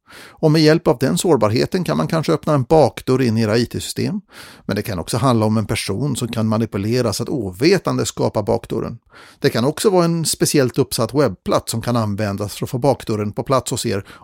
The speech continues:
om vi kan lura rätt person att besöka webbplatsen. Den tredje fasen är själva leveransen, ett sätt att leverera vapnet till ditt företag. Den vanligaste leveransmetoden är e-post eftersom den finns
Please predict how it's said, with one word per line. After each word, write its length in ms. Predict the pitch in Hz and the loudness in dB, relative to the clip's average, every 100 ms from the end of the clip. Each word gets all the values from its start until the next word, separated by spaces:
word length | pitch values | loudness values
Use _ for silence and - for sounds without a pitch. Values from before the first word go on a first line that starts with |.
| - | -2
om 280 | 156 123 101 | 0 0 -2
vi 120 | 123 | -4
kan 160 | 113 | 0
lura 200 | 120 107 | 0 0
rätt 280 | 98 113 - | -2 -4 -2
person 400 | 127 - 165 90 - | -2 0 0 0 -8
att 160 | - | -6
besöka 420 | - 170 131 - | -2 2 0 0
webbplatsen. 560 | 95 104 - 107 - 127 _ _ _ _ _ _ _ _ _ _ - _ _ _ _ _ | -10 -10 -10 -10 -10 -14 _ _ _ _ _ _ _ _ _ _ -20 _ _ _ _ _
Den 120 | - 180 | -4 -2
tredje 260 | 226 202 | 0 0
fasen 320 | 175 123 135 | 2 2 2
är 60 | 127 | -2
själva 280 | 147 117 107 | 0 0 0
leveransen, 720 | 110 135 160 165 123 87 107 - - | -2 2 4 4 0 -4 -6 -6 -6
ett 100 | - | -4
sätt 220 | 117 - | -4 -4
att 140 | 101 - - | -10 -12 -4
leverera 840 | 131 156 160 175 185 165 117 95 - _ - | 0 2 4 2 4 2 2 -2 -8 _ -4
vapnet 420 | 127 113 - 107 | -2 -2 -2 -6
till 120 | - 123 | -6 -8
ditt 180 | 95 | -6
företag. 520 | - 110 101 127 - - _ _ _ _ _ _ _ _ _ - - - - - - - | -4 -2 -2 -2 -4 -8 _ _ _ _ _ _ _ _ _ -20 -20 -20 -20 -20 -18 0
Den 160 | 156 | 4
vanligaste 540 | 165 170 170 180 135 170 | 6 6 6 4 4 4
leveransmetoden 760 | 165 175 127 120 123 110 131 | 6 4 2 0 -2 -2 0
är 220 | 107 - | -2 -2
e-post 600 | 156 101 - - 87 - 139 | -4 -4 -4 -4 -2 -6 -6
eftersom 360 | 117 - 185 | -8 -4 -2
den 160 | 151 151 | -2 -2
finns 340 | 127 117 123 | 0 0 -2